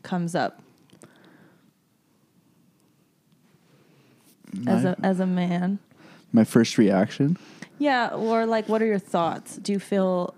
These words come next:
Speaker 1: like, defensive? Do you feel like you could have a conversation about it? Do you feel like, 'cause I know some guys are afraid to even say anything just 'cause the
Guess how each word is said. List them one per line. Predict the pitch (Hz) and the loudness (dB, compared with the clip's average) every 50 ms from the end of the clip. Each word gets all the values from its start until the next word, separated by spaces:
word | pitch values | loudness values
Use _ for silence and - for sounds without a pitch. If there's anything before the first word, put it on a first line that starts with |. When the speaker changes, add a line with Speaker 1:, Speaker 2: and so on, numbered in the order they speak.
| _ - - | _ -8 -6
Speaker 1:
like, | 185 180 165 - - - | -4 -4 -6 -8 -10 -12
defensive? | 185 - - 240 233 226 220 - - 220 214 214 208 208 202 185 | -12 -6 -2 -2 0 0 -2 -2 0 0 0 0 0 -2 -2 -4
Do | - 190 | -4 -4
you | 185 165 | -4 -4
feel | - - 190 175 170 170 170 165 175 165 - - - - _ _ _ _ _ - - _ _ _ _ _ _ _ _ _ _ _ _ _ _ _ _ _ _ - | -4 -2 -2 0 0 0 0 0 -2 -4 -8 -14 -20 -20 _ _ _ _ _ -20 -20 _ _ _ _ _ _ _ _ _ _ _ _ _ _ _ _ _ _ -4
like | 190 180 175 165 156 - - - - _ - - - - - - - - _ _ | 0 0 0 0 0 -4 -8 -12 -18 _ -20 -20 -20 -20 -20 -20 -20 -20 _ _
you | - 190 185 | -2 -2 0
could | - 196 175 175 - - - - 151 151 151 135 - - - - - _ _ _ _ _ _ _ | 0 -2 -2 -4 -8 -18 -8 -4 -4 -4 -4 -4 -8 -12 -18 -20 -20 _ _ _ _ _ _ _
have | - 202 202 214 | -2 -2 0 0
a | 220 | 0
conversation | - 247 220 226 233 220 - 247 233 - 240 226 | 0 0 0 0 0 -2 -2 -2 -2 -2 -2 -2
about | 220 214 214 214 214 214 214 220 | 0 0 2 2 2 2 2 2
it? | 214 214 214 202 208 | 2 2 0 0 -2
Do | - 185 | -2 -2
you | 180 | -2
feel | 175 - 202 185 180 175 175 175 175 | -2 0 0 0 2 2 2 0 0
like, | 180 170 160 160 170 170 - - - - _ _ _ _ _ _ _ _ _ _ _ - - | 0 0 0 -2 -2 -4 -8 -14 -20 -20 _ _ _ _ _ _ _ _ _ _ _ -8 -4
'cause | - 208 202 | -2 0 0
I | 208 | 0
know | 208 208 196 | 0 0 0
some | 196 - 226 196 196 | 0 0 -2 -2 0
guys | 190 175 180 180 190 | 0 0 0 0 -2
are | 170 | -2
afraid | 175 - 190 180 170 175 | -2 -2 -2 -2 -2 -2
to | 180 | -2
even | 170 165 175 | -2 -2 -4
say | 180 - 160 151 - | -2 -2 -4 -2 -2
anything | - 170 170 170 175 - 180 175 170 | -2 -2 -2 -2 -2 -2 -4 -4 -4
just | 165 180 170 - - | -4 -6 -6 -8 -6
'cause | - 185 175 165 | -6 -6 -6 -4
the | - - 147 | -4 -4 -4